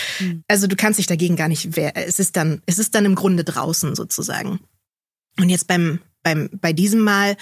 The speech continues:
Speaker 2: war es wieder so, dass eine Anfrage an die Agentur ging, ähm, dass es Bilder gibt,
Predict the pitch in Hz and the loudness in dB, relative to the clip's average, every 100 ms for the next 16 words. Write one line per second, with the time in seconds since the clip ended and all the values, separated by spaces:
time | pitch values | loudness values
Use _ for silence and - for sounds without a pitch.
0 | - - - 160 170 208 208 190 196 180 | -10 -14 -4 -2 0 2 2 2 0 0
1 | 190 165 185 - 175 170 170 160 165 170 | 0 0 -2 -2 -2 -2 0 0 0 0
2 | - 185 175 170 165 165 - 160 160 156 | 0 -2 0 0 0 0 -2 -2 -2 -2
3 | 151 160 - 165 165 151 156 - - | -2 -2 0 2 2 0 -4 -4 -6